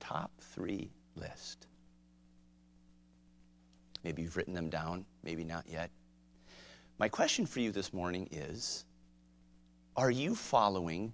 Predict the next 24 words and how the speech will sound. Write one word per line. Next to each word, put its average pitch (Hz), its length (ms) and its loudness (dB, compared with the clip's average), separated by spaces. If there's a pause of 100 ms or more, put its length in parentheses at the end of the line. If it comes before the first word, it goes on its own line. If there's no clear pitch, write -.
Jesus's 208 720 0
list? - 500 -6 (1400)
Oh, 165 160 12
Jesus 185 520 10
didn't 143 400 8
have 127 580 10
a 110 80 12
full 156 400 6
list. - 560 2 (1700)
But 165 220 12
Jesus 208 680 12 (120)
actually 254 680 12
had 190 640 12
a 196 100 12
list, 208 640 12 (320)
because 233 360 12
he 302 240 12
said 208 480 12
in 190 380 12
Luke 269 320 12
seven 170 720 12
and 170 180 12
verse 196 300 12
twenty-eight 220 800 12